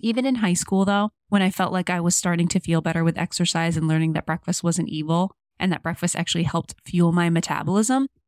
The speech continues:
I didn't have the self-confidence because I was always playing that comparison game that I was not that size zero or two or even a four. I have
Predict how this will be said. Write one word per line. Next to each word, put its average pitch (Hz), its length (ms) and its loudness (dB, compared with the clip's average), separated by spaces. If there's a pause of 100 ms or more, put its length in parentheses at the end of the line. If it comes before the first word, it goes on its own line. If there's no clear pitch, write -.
(120)
I 220 140 0
didn't 240 260 4
have 233 180 2
the 202 80 0
self-confidence 175 720 2
because 180 240 2
I 175 40 4
was 170 140 0
always 185 320 2
playing 170 360 0
that - 160 -2
comparison 165 580 0
game 156 260 -2
that 165 100 -2
I 170 80 0
was 165 160 0
not 165 300 0
that - 160 -4
size 165 300 0
zero 160 400 0
or 165 160 2
two 165 260 0
or 156 160 0
even 160 240 0
a 139 80 -2
four. - 440 -4 (140)
I 196 120 -4
have 196 220 -10